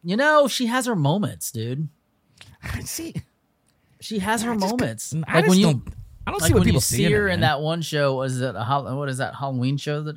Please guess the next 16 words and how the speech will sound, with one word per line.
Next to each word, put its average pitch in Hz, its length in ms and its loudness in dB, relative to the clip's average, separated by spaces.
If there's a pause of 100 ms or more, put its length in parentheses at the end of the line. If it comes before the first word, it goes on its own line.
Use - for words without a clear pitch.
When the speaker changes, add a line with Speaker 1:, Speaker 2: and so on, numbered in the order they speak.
(120)
Speaker 1:
uh, 113 340 -8 (1400)
she - 200 -12
played 151 160 -4
one 135 120 0
of 123 60 -2
the 113 60 -4
witches 139 360 -6
in? 160 300 -8
I 120 60 -8
was 120 100 -8
like, 110 160 -10
"Oh 147 100 -8
shit, 143 240 -10
she's 123 140 -14
kinda 117 160 -10
hot." 127 320 -8